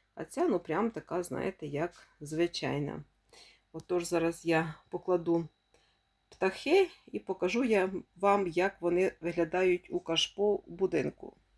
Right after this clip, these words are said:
І ось в мене такий тут куточок <laughs> оформився. Викопала оцей садовий лавровий лист.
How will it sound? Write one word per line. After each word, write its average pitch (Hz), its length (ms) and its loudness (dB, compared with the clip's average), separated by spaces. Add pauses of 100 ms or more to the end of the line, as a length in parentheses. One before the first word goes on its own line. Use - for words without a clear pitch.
(1400)
І 196 160 -2
ось 185 400 0
в - 20 -2
мене 175 240 0
такий 185 280 -4
тут 185 200 -6
куточок 254 640 0 (280)
<laughs> 208 240 -2
оформився. 208 1000 2 (1080)
Викопала 190 460 4
оцей 175 260 0
садовий 170 840 2 (460)
лавровий 170 480 6
лист. 220 520 0